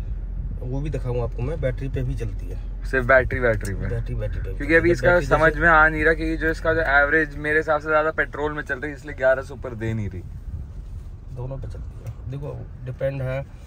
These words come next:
Speaker 1: अब जैसे मैं सिटी, सिटी के अंदर चल रहा हूँ,
Speaker 2: हाँ।
Speaker 1: बैटरी मेरी जितनी charge हो नहीं पाती, बैटरी
Speaker 2: हाँ।
Speaker 1: पे कितना चलेगी गाड़ी?
Speaker 2: हम्म।
Speaker 1: Full charge पे ही दो किलोमीटर चलती है लगभग।
Speaker 2: हाँ।
Speaker 1: चार्ज होती रहती है, डिस्चार्ज होती रहती है, चार्ज होती रहती है, डिस्चार्ज होती रहती है।
Speaker 2: खुद ही ऑटो,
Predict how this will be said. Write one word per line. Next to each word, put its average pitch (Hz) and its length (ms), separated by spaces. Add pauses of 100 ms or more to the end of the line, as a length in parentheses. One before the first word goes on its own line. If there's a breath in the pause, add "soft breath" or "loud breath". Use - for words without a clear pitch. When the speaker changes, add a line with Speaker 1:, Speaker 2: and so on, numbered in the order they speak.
(200)
Speaker 1:
अब 123 160
जैसे 131 240
मैं 139 160
सिटी, 135 240
सिटी 139 220
के 147 80
अंदर 135 200
चल 113 140
रहा 98 100
हूँ, 95 120 (220)
Speaker 2:
हाँ। 104 340
Speaker 1:
बैटरी 131 280
मेरी 143 180
जितनी 135 260
charge 131 300
हो 120 80
नहीं 120 160
पाती, 107 260
बैटरी 123 300
Speaker 2:
हाँ। 101 180
Speaker 1:
पे 139 80
कितना 131 220
चलेगी 98 320
गाड़ी? - 200
Speaker 2:
हम्म। - 680
Speaker 1:
Full 147 160
charge 147 260
पे 156 140
ही 151 180
दो 143 180
किलोमीटर 135 340
चलती 113 280
है 107 60
लगभग। 101 540
Speaker 2:
हाँ। 95 160 (1700)
Speaker 1:
चार्ज 139 220
होती 143 220
रहती 147 280
है, 147 60
डिस्चार्ज 117 360
होती 113 200
रहती 120 300
है, 120 100
चार्ज 120 240
होती 117 220
रहती 107 100
है, - 60
डिस्चार्ज - 280
होती 101 60
रहती 95 100
है। - 40
Speaker 2:
खुद 139 240
ही 135 280
ऑटो, 127 340